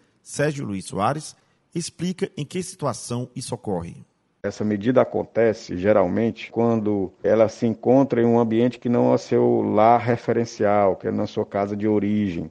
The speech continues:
Speaker 2: E ocorre quando um dos seus pais, os genitores, terminam mantendo esta criança e adolescente em sua posse sem ter a devida autorização judicial.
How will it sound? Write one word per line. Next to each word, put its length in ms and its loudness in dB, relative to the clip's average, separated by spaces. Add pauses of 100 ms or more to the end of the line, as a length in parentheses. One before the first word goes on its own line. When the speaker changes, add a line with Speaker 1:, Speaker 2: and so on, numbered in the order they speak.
(120)
Speaker 2:
E 100 0
ocorre 680 6
quando 520 -2
um 300 2
dos 200 -2
seus 360 -6
pais, 400 2
os 100 -4
genitores, 920 0 (180)
terminam 560 4
mantendo 840 4
esta 280 -2
criança 540 -2
e 40 -2
adolescente 800 -2 (120)
em 120 0
sua 320 4
posse 760 4
sem 400 -2
ter 400 0
a 100 4
devida 380 2
autorização 640 2
judicial. 880 0